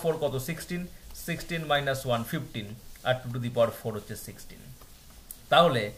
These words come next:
আমাদের এটা কি দাঁড়াচ্ছে? এটাকে তুমি এরকম ভাবেও লিখতে পারো, sixteen root three to the power fifteen। That will be your answer। অর্থাৎ এই যে কোশ্চেনটা রয়েছে, root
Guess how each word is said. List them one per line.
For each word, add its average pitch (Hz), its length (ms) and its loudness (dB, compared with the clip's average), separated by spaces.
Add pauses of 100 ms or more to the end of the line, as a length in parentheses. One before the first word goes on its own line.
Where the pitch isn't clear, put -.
(320)
আমাদের 127 240 4 (160)
এটা 120 160 6 (300)
কি 160 140 -4
দাঁড়াচ্ছে? 151 420 4 (400)
এটাকে 131 280 4
তুমি 127 120 0 (100)
এরকম 135 320 2
ভাবেও 120 300 0
লিখতে 117 320 -6
পারো, 104 200 4 (520)
sixteen 175 440 -4 (160)
root 120 200 2 (220)
three 127 180 -2
to 117 100 -6
the 101 140 -6
power 98 180 4 (100)
fifteen। - 340 -14 (1040)
That 123 220 6
will 110 200 -6
be 98 100 -6
your 92 200 -4
answer। - 280 -14 (920)
অর্থাৎ 190 200 6 (140)
এই 202 140 0
যে 202 120 6
কোশ্চেনটা 151 440 0
রয়েছে, 123 320 -2 (460)
root 185 180 0